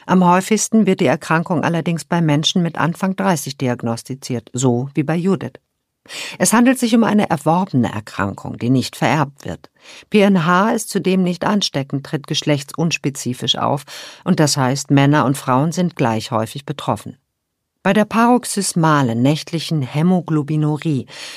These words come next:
verändert sich im Laufe des Lebens ein Gen bei einer oder mehreren blutbildenden Stammzellen. Durch diese Mutation geht eine wichtige Schutzstruktur auf der Zelloberfläche verloren.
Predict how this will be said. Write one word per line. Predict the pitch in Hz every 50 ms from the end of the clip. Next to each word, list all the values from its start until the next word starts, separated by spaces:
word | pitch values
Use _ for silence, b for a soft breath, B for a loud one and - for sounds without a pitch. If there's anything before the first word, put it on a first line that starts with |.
| B B
verändert | B - 180 - - 185 196 196 220 220 -
sich | - 220 208 -
im | 208 180 151
Laufe | 135 127 139 160 - 220
des | 170 151 139 - -
Lebens | 123 135 139 143 160 180 185 - -
ein | - 135 139 127 127 120
Gen | - 127 127 127 139 170 190 208 208
bei | - 165 -
einer | - 151 156 175 208 220 226 -
oder | - 185 175 165
mehreren | 160 156 151 151 160 160 170 170 - 190 180 156
blutbildenden | - 156 151 160 143 - - 156 147 143 139 143 147 131 139 143 143
Stammzellen. | - - - 117 107 101 - - - - 85 64 50 52 - - _ _ _ _ _ _ _ B B B B B B
Durch | B 202 -
diese | - 240 233 240 262
Mutation | 226 214 233 - 226 208 202 - - - 156 165 196 220 247
geht | 247 233 -
eine | - 180 175 170 156 139
wichtige | 175 202 - - 214 196 220 202
Schutzstruktur | - - 208 214 - - - - - - 147 139 143 - - - - 151 175 - -
auf | 160 156 -
der | 160 156 -
Zelloberfläche | - - - 185 190 - - - 131 120 113 107 - - 110 - - - 92
verloren. | - - 95 92 - - 78 71 82 87 90